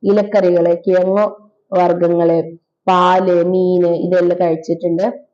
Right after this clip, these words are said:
അതുപോലെ തന്നെ ഓരോ ദിവസവും ഇവിടെ അടയാളപ്പെടുത്തിയിട്ടുണ്ട്.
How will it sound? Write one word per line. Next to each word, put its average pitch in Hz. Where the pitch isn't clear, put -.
അതുപോലെ 196
തന്നെ 240
ഓരോ 208
ദിവസവും 208
ഇവിടെ 196
അടയാളപ്പെടുത്തിയിട്ടുണ്ട്. 180